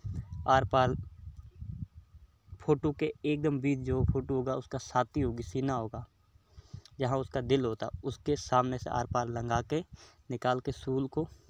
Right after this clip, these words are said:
और आप कहीं भी चलते हुए पानी में लटका दे उसको। ध्यान रहे कि वो चलते हुए पानी में जाए ना, कोई चीज़ से बांध के रख ले उसको, ताकि पानी उसके अंदर से ऐसे गुजरता रहे आ-,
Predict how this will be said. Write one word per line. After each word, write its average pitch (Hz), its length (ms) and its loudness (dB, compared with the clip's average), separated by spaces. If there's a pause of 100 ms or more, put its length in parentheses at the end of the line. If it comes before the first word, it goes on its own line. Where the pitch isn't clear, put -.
(100)
और 127 160 -4
आप 120 220 -4
कहीं 135 280 -4
भी 135 180 -4 (1600)
चलते 151 320 6
हुए 135 180 6 (120)
पानी 127 280 4
में 143 160 0 (400)
लटका 131 320 4
दे 117 80 4
उसको। 113 400 -4 (120)
ध्यान 135 380 0
रहे 143 200 0
कि 139 140 -4
वो 139 160 -2
चलते 139 320 -2
हुए 143 140 4
पानी 139 180 2
में 143 180 8
जाए 135 260 6
ना, 113 180 -2 (360)
कोई 135 120 2
चीज़ 135 220 -4
से 143 120 0
बांध 123 300 2
के 117 100 0
रख - 200 4
ले 113 140 -2
उसको, 113 320 -10 (680)
ताकि 120 220 0
पानी 131 280 2
उसके 127 280 -4
अंदर 123 220 -2
से 127 180 -6
ऐसे 123 220 -6
गुजरता 117 400 -2
रहे 113 140 -2
आ-, 110 140 -2